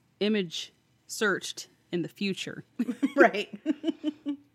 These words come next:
Speaker 1: Unless she's that magical. And all this happens way before she gets sick, before she's in a coma with, I think they think it was probably covid, but earlier than covid was known, whatever. Like, that is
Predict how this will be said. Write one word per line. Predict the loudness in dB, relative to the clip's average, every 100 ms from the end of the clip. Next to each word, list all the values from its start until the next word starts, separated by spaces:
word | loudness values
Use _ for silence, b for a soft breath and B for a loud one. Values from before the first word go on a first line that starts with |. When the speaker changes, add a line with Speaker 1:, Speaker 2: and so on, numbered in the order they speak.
| _ -2
Speaker 1:
Unless | 2 2 2
she's | 0 -2 2
that | 4 4 4
magical. | 4 4 2 -6 -6 -2
And | 0 4
all | 4 4
this | 2 -2 -2
happens | 2 2 2 2 2 0 -6
way | -2 -2 -2
before | -6 -4 0 0 0
she | -4 -6 -4
gets | -2 -2 -2 -8
sick, | -6 -2 -2 -4 -8
before | -10 -4 -2 -2
she's | -2 -4 -2
in | -2
a | -4
coma | -4 -2 0 0 0 -2 -6
with, | -4 -4 -4 -6
I | -6
think | -2 -4 -2
they | -4 -6 _
think | -4 -2
it | -2 -4
was | -6
probably | -4 -4 -4 -6 -6 -10
covid, | -8 -6 -4 -6 -6 -6
but | -8 -4
earlier | -4 -2 -4
than | -4 -6
covid | -6 -6 -8 -10
was | -10 -2
known, | 0 0 0 -4 _ -12
whatever. | -8 -6 -6 -6 -8 b b b b b b _ _ -8
Like, | -4 -4 -2
that | 2 4 4 2
is | -2 -2